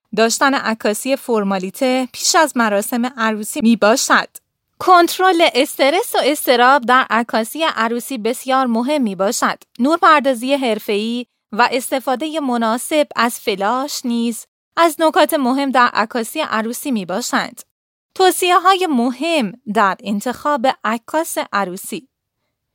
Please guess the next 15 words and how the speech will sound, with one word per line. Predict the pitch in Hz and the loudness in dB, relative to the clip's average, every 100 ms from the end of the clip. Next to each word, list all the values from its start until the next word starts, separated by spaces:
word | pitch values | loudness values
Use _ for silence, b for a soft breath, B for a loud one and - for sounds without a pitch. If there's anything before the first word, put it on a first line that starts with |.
| _ _ 226 | _ _ 4
در | 311 311 | 4 4
انتخاب | 254 285 311 302 330 311 320 | 0 -4 -4 -4 -4 -2 -4
عکاس | 240 254 311 320 | -4 -4 -6 -8
حرفه‌ای | 339 302 247 - 262 | -8 -6 -6 -4 -6
برای | 302 269 285 320 | 0 0 0 -2
عکاسی | 277 269 226 - 269 | -4 -2 -6 -4 -6
عروسی | - 214 196 - 240 | -4 -4 -4 -8 -6
دقت | 208 208 - 240 - | -2 -2 0 -2 0
کنید. | 202 - - _ _ _ _ - | -6 -6 -14 _ _ _ _ -4
مشاهده | 214 247 277 247 254 247 247 | -2 0 2 2 0 -4 -2
رزومه | 269 240 208 220 208 247 262 262 - _ _ | 0 0 0 -4 -2 -2 -4 -6 -12 _ _
و | 226 | 0
نمونه | 226 220 214 214 | 2 2 0 -4
کارهای | 233 226 214 277 277 - | -2 -4 -2 -6 -4 -2
عکاس | 208 220 - 254 262 269 | -4 -4 -4 -2 -2 -4